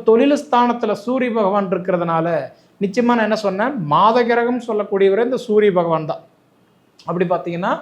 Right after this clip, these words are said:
இன்னைக்கு இந்த மாத கிரகம்னு சொல்லக்கூடிய சூரிய பகவான் பத்தாம் இடத்துல, அது தொழில் ஸ்தானத்துல இருக்கிறதுனால, அடுத்தது பார்த்தீங்க அப்படின்னா, உங்களுக்கு பதினஞ்சாம் தேதியிலுக்கு, பதினஞ்சுல இருந்து அந்த மாசம், இந்த ஜூ-, அதாவது ஜூன்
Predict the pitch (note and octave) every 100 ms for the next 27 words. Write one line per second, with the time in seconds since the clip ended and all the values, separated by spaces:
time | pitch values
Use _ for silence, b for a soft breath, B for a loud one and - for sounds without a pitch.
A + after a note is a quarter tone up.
0 | B B B B - B3 C#4 B3 A3+ G3
1 | F3 D3 C#3+ F3 A#3+ C4+ B3 A#3+ B3 A3
2 | G#3+ G3+ F3+ F3 F3+ A#3+ B3 A3+ G3 G3
3 | D4+ - F#3+ F#3 - C4 A#3+ G#3+ - E3+
4 | D3 - - E3+ C4 - G#3 A3+ C#4+ D4
5 | - G3 A3 A#3+ A3+ G#3 F#3+ F#3+ F#3 F3
6 | E3+ F3+ C3 - b b b _ b b
7 | b E3+ B3 D4 D4 C#4+ B3+ B3+ A3+ A3
8 | G#3 G3 G3 F#3+ C#3 A#2+ F3+ G#3 A3+ G3+
9 | - F#3+ B3+ C#4 C4 B3+ A3 G#3 G#3 F#3+
10 | F#3 - G#3+ A#3+ - F#3+ B3 B3 A3+ G#3
11 | G#3+ C#4+ G4+ b b - A#3 C4+ B3+ B3+
12 | A#3+ A3 F3 G3 B3 G#3+ G#3+ A#3 F#3 B3+